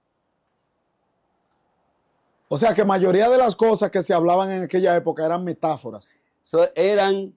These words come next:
Speaker 2: y siguen siendo metáforas.
Speaker 1: Wow. Señores, nos fuimos profundos.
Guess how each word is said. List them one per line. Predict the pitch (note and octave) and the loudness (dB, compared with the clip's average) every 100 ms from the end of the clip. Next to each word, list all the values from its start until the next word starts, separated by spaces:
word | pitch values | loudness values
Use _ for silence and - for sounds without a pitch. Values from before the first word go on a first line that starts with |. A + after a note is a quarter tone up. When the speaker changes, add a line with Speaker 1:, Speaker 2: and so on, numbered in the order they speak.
| - | -12
Speaker 2:
y | D3+ | -10
siguen | - F3 F#3+ | -8 -2 -2
siendo | F3 F#3 F3+ F3+ E3+ | -2 -4 -4 -4 -6
metáforas. | D3+ C#3+ - D#3 D3+ - A2 G2+ - _ _ _ _ _ _ _ _ _ _ | -6 -6 -2 -2 -2 -12 -12 -14 -18 _ _ _ _ _ _ _ _ _ _
Speaker 1:
Wow. | A2 F3 E3 G#2 - _ _ | 0 2 2 -2 -8 _ _
Señores, | _ - C#3+ E3 D3+ | _ -6 0 2 2
nos | D3 B2+ | -2 -4
fuimos | D#3+ E3 E3+ | -2 0 0
profundos. | D3+ C3 C3 A#2+ | -4 -4 -8 -10